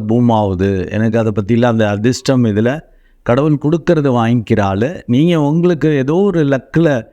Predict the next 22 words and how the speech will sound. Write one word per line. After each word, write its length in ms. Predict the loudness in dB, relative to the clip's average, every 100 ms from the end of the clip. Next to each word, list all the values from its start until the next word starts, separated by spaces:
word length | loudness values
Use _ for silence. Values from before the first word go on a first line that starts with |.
| _ _ 0
லக்கு 360 | 0 0 -4 0
ப்ளே 200 | 0 0
பண்ற 360 | 0 0 0
மாதிரி 320 | 0 0 2 0
ஏதோ 180 | 0
ஒரு 240 | 0 0 0
இதுல 240 | 0 0
ஈடுபடுறீங்க 640 | 0 0 0 0 0 0 2
அப்படின்னா 500 | 0 0 -2 -2 -4 -6 -12 _ _ -4
அதுக்கான 360 | -2 0 2
அந்த 160 | 2 2
மினிமம் 480 | 2 4 4 4 4
என்ட்ரி, 380 | 0 -2 0 2
அந்த 180 | 2 0
டிக்கெட், 440 | -2 -2 0 0 0
அந்த 220 | 0 0
மினிமம் 440 | 0 2 2 2
என்ட்ரியை 420 | 0 -2 -2 0 2
நீங்க 240 | 2 2
வச்சிருந்தா 520 | -2 -2 0 2 0 0
தான் 200 | 0 0
நடக்கும். 440 | 0 -2 -4 -12